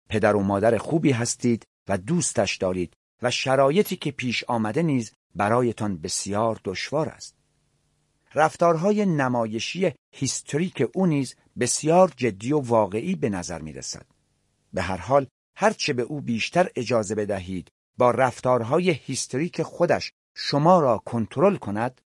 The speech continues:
متقاعد کردنش در این خصوص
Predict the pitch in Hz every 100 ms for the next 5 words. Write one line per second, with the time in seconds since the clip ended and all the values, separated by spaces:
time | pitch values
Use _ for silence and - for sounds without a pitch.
0 | _ _ _ - 98 - 98 98 87 -
1 | 92 - 98 90 151 160 - 117 - 190
2 | 208 - 101 101 92